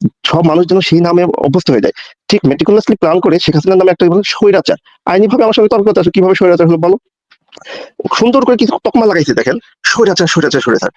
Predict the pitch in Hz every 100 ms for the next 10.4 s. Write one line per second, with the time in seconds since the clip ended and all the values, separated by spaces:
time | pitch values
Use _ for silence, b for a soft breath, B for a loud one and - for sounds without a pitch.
0 | B B _ - 175 214 233 226 208 233
1 | - 226 - 262 330 294 165 143 151 -
2 | _ _ _ 156 160 170 185 160 143 120
3 | 170 262 247 175 165 127 151 170 - 170
4 | 143 - 156 143 139 156 - 196 - 147
5 | 131 123 - _ B - 180 - 185 185
6 | 165 135 123 B - 120 170 165 - 240
7 | - - _ 233 226 233 160 156 175 277
8 | 202 - - 190 - 269 392 B B _
9 | - - 87 - 156 175 247 - - 349
10 | 208 175 220